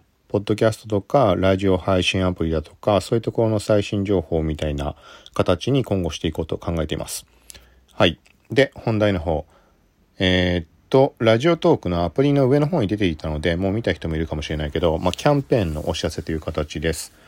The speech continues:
Spotify連携記念キャンペーン。はい。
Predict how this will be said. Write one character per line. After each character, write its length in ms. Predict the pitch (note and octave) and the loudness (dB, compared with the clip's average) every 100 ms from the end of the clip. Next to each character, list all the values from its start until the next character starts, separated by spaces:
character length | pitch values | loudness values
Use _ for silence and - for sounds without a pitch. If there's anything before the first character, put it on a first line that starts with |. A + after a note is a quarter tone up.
| - - | -20 -16
Spotify 720 | - - D#3+ - - C#3 C#3 G#2+ | -6 0 0 0 0 2 2 0
連 260 | A2 A2 - | 0 0 0
携 240 | G#2+ G2 | 2 2
記 160 | - G2+ | 0 -2
念 240 | A2 A2+ - | -2 -4 -4
キ 120 | G2+ | 0
ャ 80 | F2+ | 0
ン 60 | |
ペ 100 | D#2+ | 0
ー 120 | D#2 C2+ | -4 -4
ン。 40 | - - - - _ _ _ | -12 -20 -20 -20 _ _ _
は 160 | - | 2
い。 100 | F#2+ | 2